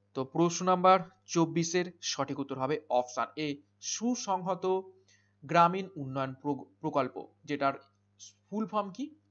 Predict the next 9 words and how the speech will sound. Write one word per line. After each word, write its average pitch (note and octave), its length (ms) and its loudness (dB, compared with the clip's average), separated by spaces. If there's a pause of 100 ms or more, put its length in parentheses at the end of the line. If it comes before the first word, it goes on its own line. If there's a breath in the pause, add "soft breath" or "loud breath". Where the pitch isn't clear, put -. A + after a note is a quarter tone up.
আরো D3 140 2
একবার D#3+ 220 -2
বলে E3 160 -2
দিচ্ছি, E3 220 -10 (800)
ইন্টিগ্রেটেড D#3 1200 -2 (1900)
রুরাল C#3 800 2 (1600)
ডেভেলপমেন্ট E3 1200 -4 (1900)
প্রোগ্রাম। C3+ 500 -2 (3250)
ওকে, D3 220 -10